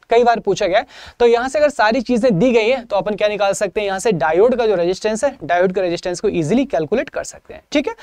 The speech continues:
चलो, फॉरवर्ड वाइज कंप्लीट हुआ, यहाँ पे सबको क्लियर है? एक बार अगर क्लियर है तो फटाफट से यार यहाँ पे जल्दी से बताएंगे, <clears throat> जल्दी से बताएंगे, फटाफट से बताएंगे यहाँ पे।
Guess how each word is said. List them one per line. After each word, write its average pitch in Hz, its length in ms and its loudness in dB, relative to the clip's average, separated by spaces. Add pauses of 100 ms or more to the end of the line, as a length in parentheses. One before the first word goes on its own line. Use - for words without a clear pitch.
(280)
चलो, 196 200 0
फॉरवर्ड 220 420 0
वाइज 233 200 2
कंप्लीट 208 400 0
हुआ, 233 120 4
यहाँ 214 180 2
पे 247 160 -2
सबको 202 300 0
क्लियर 226 260 2
है? 254 60 2
एक 190 180 0
बार 220 120 4
अगर 214 160 0
क्लियर 214 240 2
है 220 40 -2
तो 220 80 -2
फटाफट 220 340 0
से 226 120 0
यार 214 120 4
यहाँ 196 180 0
पे 190 120 -2
जल्दी 185 260 0
से 208 60 -2
बताएंगे, 185 420 -2 (1700)
<clears throat> 208 260 2 (1080)
जल्दी 214 260 4
से 254 100 2
बताएंगे, 220 420 0 (1400)
फटाफट 254 280 2
से 254 120 0
बताएंगे 240 320 2
यहाँ 226 140 2
पे। 240 180 -2